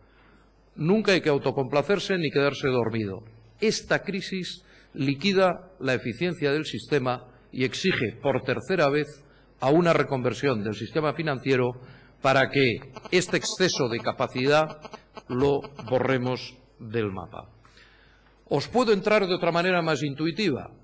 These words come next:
que lo he hecho antes, porque lo voy a razonar con números, como veréis, pero también os puedo decir para apoyar más la tesis de que no hay problema, no hay problema, no hay problemas, ojo con los costes, diciendo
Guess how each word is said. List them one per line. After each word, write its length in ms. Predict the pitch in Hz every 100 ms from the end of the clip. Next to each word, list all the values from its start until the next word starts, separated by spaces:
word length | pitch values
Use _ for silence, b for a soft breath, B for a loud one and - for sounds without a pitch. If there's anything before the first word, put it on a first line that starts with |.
| -
que 100 | 131
lo 140 | 139
he 40 | 156
hecho 240 | 151 147
antes, 560 | 156 139 92 90 - - _
porque 180 | - 107
lo 100 | 117
voy 120 | 151
a 80 | 175
razonar 460 | 175 170 156 160 160
con 180 | 156 160
números, 380 | 165 175 196 - - - -
como 240 | 123 123
veréis, 420 | 120 131 104 -
pero 220 | 139 131 123
también 260 | 131 190
os 120 | 180
puedo 260 | - 165 147
decir 380 | 135 - 190 - - _ _ _ _ _ _
para 440 | 127 117 110 - -
apoyar 440 | 123 120 123 160
más 180 | 156 151
la 140 | 147 143
tesis 340 | 165 135 104
de 100 | 113
que 200 | - -
no 300 | 147 180 175
hay 180 | 160 165
problema, 440 | - 151 151 151
no 80 | 151
hay 60 | 147
problema, 260 | 143 147
no 80 | 147
hay 60 | 135
problemas, 440 | 139 143 113 95 B B -
ojo 320 | 180 - 117
con 180 | 170 170
los 160 | 165
costes, 560 | - 156 - 135 - - _ _ b b b b -
diciendo 480 | 127 143 143 110